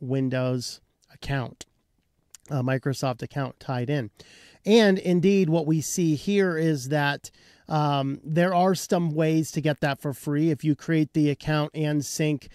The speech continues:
Some, some s-, resources say it's your settings. Some people are saying it's your files. According to Microsoft, officially, it's having a Windows account or Microsoft account and syncing your P C settings is what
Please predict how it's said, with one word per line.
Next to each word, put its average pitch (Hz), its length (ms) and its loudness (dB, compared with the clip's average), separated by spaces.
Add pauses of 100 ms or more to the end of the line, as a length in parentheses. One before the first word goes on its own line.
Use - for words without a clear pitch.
(220)
Some, 262 280 2
some 311 420 2
s-, - 180 -6
resources 202 680 2
say 196 200 2
it's 160 260 -4
your 151 160 0
settings. 190 880 0 (160)
Some 185 240 2
people 165 220 4
are 151 80 2
saying 151 260 -2
it's - 180 -4
your 135 100 -4
files. 151 600 0
According 196 360 0
to 165 60 0
Microsoft, 160 540 -4
officially, 147 540 -2
it's - 220 -6 (340)
having 170 380 2
a 151 300 0
Windows 160 540 0
account 147 680 -6
or 143 120 -4
Microsoft 147 600 -4
account 143 300 -6
and 139 140 -2
syncing 143 420 -2
your 131 180 -2
P 170 320 -4
C 143 320 -4
settings 135 880 0 (400)
is 156 220 0
what 143 180 -2